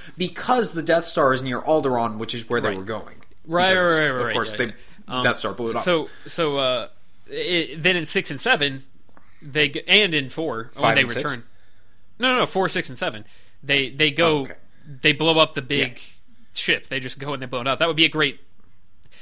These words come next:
Speaker 2: 'cause that's kind of what they're going for in, in Last Jedi, where they're, uh, oh, they're trying to blow up the big res-,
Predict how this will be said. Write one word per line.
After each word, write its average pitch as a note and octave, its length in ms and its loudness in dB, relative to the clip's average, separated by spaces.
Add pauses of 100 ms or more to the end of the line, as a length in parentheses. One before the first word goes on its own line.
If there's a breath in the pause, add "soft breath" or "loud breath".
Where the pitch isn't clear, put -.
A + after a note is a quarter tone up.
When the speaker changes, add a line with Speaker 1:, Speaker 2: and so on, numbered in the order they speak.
(120)
Speaker 2:
'cause A3+ 140 2
that's A#3+ 180 2
kind D#4 280 0
of G3 80 0
what D#3+ 160 2
they're D3 100 0
going B2 280 -4
for A#2+ 400 -10 (400 soft breath)
in, B2+ 360 -8
in B2 160 -10
Last A#2+ 260 -2
Jedi, B2 200 -2
where C#3 100 -2
they're, C3+ 140 -2
uh, D3+ 220 2
oh, G#3 160 4
they're F3 80 0
trying E3+ 200 0
to D3+ 40 -2
blow C#3+ 180 -2
up C3 120 -2
the C3 60 -2
big B2 260 -4
res-, A#2+ 180 -12